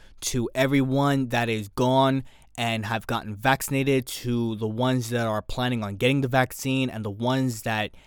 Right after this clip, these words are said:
have actually been vaccinated. Like, these are dire times. I was very, very skeptical. I'm, I'm not gonna lie. I am not gonna lie. I was very skeptical about the vaccine for a while because I don't trust a drug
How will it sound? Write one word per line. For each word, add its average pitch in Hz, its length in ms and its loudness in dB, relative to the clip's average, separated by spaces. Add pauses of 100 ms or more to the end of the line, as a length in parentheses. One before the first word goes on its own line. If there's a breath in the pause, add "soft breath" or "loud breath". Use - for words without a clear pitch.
(200 soft breath)
have 123 260 -2
actually 127 360 -2
been 147 280 2
vaccinated. 127 880 0 (560)
Like, 110 460 -2
these 131 320 2
are 170 80 10
dire 151 320 6
times. 98 600 -2 (540)
I 117 120 2
was 123 220 0
very, 170 240 10
very 180 180 6
skeptical. 160 360 2
I'm, 143 340 2
I'm 131 100 2
not 160 140 4
gonna 175 120 4
lie. 117 380 4 (180)
I 120 140 2
am 120 100 0
not 131 140 0
gonna 143 140 0
lie. 110 240 0
I 117 100 -2
was 110 160 -2
very 139 240 6
skeptical 147 560 0
about 127 240 -2
the 123 80 -4
vaccine 127 540 0
for 120 240 0
a 107 60 0
while 120 360 2
because 120 480 -2 (260 loud breath)
I 117 120 2
don't 147 200 2
trust - 540 2
a 123 80 -4
drug 123 540 0